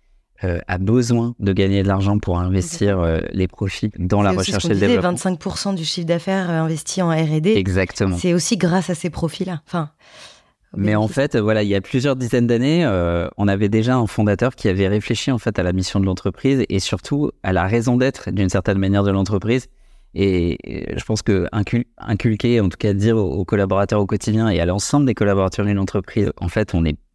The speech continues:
Speaker 1: on se lève pas le matin, euh, juste pour gagner de l'argent parce que c'est quand même pas
Speaker 2: Mhm.
Speaker 1: très enthousiasmant,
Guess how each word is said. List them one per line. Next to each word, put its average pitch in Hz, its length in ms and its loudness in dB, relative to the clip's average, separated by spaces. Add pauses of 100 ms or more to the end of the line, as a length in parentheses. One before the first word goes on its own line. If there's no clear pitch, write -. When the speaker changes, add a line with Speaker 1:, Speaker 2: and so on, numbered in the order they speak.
Speaker 1:
on 85 80 -2
se - 120 -6
lève 78 160 -2
pas 101 120 2
le 101 80 2
matin, 104 380 0 (300)
euh, 85 360 -4
juste 92 260 -2
pour 101 160 -4
gagner 87 300 2
de 90 40 2
l'argent 90 320 0
parce - 180 -8
que 80 100 -6
c'est - 120 -4
quand 87 120 0
même 85 100 0
pas 98 140 -2
Speaker 2:
Mhm. 139 60 -2
Speaker 1:
très 95 220 0
enthousiasmant, 95 580 0